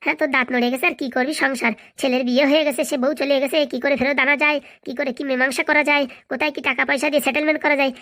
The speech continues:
সেসব বুদ্ধি তো তোর মাথায় কোনো সময় আসে না। তোর খালি সংসার করার বুদ্ধি। সংসার করবে? উম, বুড়ো ঢ্যাবনা, সংসার করার মতি গতি হয়েছে।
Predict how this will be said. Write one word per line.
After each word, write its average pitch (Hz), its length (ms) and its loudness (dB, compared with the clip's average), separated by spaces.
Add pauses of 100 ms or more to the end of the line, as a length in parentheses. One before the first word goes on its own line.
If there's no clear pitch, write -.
সেসব 254 340 -2
বুদ্ধি 262 220 -2
তো 349 80 -6
তোর 359 140 2
মাথায় 370 220 2
কোনো 381 180 2
সময় 359 200 4
আসে 320 160 0
না। 302 120 2 (240)
তোর 285 160 -2
খালি 330 180 0
সংসার 294 360 0
করার 320 200 4
বুদ্ধি। 240 300 -2 (200)
সংসার 247 460 0
করবে? 269 320 2 (220)
উম, 233 420 2
বুড়ো 294 220 2
ঢ্যাবনা, 262 400 2
সংসার 285 440 -2
করার 359 240 2
মতি 320 220 0
গতি 254 240 2
হয়েছে। 285 420 0